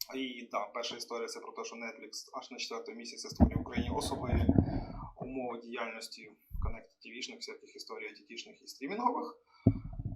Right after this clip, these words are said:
І також він говорить про те, що при верифікації нелегко визначити, в якій в абонента, м, чим він користується. Ми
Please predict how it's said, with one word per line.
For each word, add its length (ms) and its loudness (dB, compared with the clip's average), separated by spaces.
І 220 -2
також 320 6
він 100 0
говорить 280 4
про 100 -2
те, 320 6
що 300 2
при 200 -2
верифікації 760 4
нелегко 880 4
визначити, 640 2
в 60 -4
якій 260 -4
в 40 0
абонента, 520 0
м, 160 -16
чим 200 0
він 100 -8
користується. 600 -2
Ми 160 12